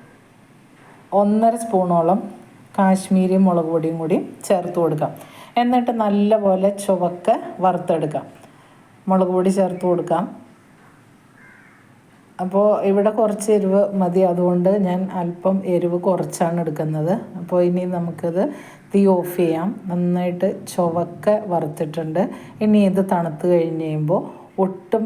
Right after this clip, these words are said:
വെള്ളം ചേർക്കാതെ മിക്സിയിൽ പൊടിച്ചെടുത്ത്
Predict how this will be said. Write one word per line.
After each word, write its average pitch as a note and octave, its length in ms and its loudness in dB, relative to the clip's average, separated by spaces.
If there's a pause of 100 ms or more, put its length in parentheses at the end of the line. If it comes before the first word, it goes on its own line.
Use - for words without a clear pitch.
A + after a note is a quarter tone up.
വെള്ളം F3 360 0 (120)
ചേർക്കാതെ D#3 760 0 (280)
മിക്സിയിൽ E3 520 -4 (1600)
പൊടിച്ചെടുത്ത് G3 680 2